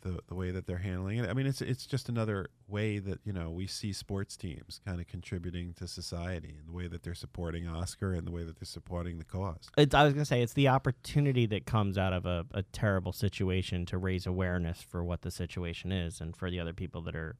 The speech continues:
Speaker 2: that are fighting with it.
Speaker 1: Yeah, but once, I think once the Flyers get done with this road trip, I think you'll see the, the old Flyers.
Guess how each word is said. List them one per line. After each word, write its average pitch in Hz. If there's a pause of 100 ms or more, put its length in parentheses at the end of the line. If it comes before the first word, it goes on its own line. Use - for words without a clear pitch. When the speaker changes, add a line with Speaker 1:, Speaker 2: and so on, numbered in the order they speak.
(120)
Speaker 2:
that 92
are 92
fighting 87
with 87
it. - (200)
Speaker 1:
Yeah, 92
but 95
once, 170
I 104
think 208
once 175
the 135
Flyers 101
get 87 (160)
done 87
with 90
this -
road 82
trip, -
I 80
think 82
you'll 85
see 85
the, 80 (100)
the 82
old 82
Flyers. 82